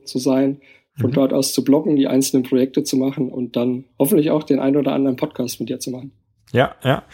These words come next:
Speaker 2: Und ich glaube ja auch, ähm, weil ich's gerade auch sehe und ich habe da mal eine Zahl gelesen, dass, ähm,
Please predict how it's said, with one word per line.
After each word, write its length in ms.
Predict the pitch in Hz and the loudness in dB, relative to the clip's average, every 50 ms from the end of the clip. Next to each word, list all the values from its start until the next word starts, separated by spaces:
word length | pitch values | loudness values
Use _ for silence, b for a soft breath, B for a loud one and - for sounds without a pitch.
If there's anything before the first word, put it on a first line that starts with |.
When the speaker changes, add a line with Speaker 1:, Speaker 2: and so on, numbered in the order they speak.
| B B B B B B | B B B B B B
Speaker 2:
Und 100 | 135 147 | 2 2
ich 100 | 147 - | 4 4
glaube 240 | 160 151 190 202 196 | 4 4 4 4 4
ja 80 | 175 | 4
auch, 240 | - 170 160 - - - | 4 4 2 2 -2 -4
ähm, 440 | 147 143 143 139 135 139 - - - - | -2 -2 0 0 -2 -4 -6 -10 -12 -12
weil 400 | - - 127 120 123 127 147 160 | -10 -6 -2 2 2 4 4 4
ich's 160 | 160 - - | 2 0 -2
gerade 340 | - 127 123 147 156 160 - | -2 0 2 2 2 2 0
auch 220 | 139 156 160 - - - - - | 0 0 0 -2 -6 -20 -18 -14
sehe 460 | - - 123 113 117 131 151 170 170 | -12 -10 -8 -2 2 4 4 6 6
und 140 | 160 143 131 | 4 2 0
ich 100 | 117 - | 0 -2
habe 80 | 127 - | -4 -2
da 120 | - 131 127 | 0 0 2
mal 80 | 127 | 2
eine 160 | 127 123 113 | 2 0 0
Zahl 280 | - - - 139 156 156 | -2 -4 -2 0 0 0
gelesen, 400 | 147 143 143 143 139 135 135 131 | 0 2 2 2 2 0 0 2
dass, 280 | 127 123 - - - - B B B B B B B - | 2 2 2 0 -4 -16 B B B B B B B 0
ähm, 320 | 123 117 117 113 110 | 0 2 2 0 -2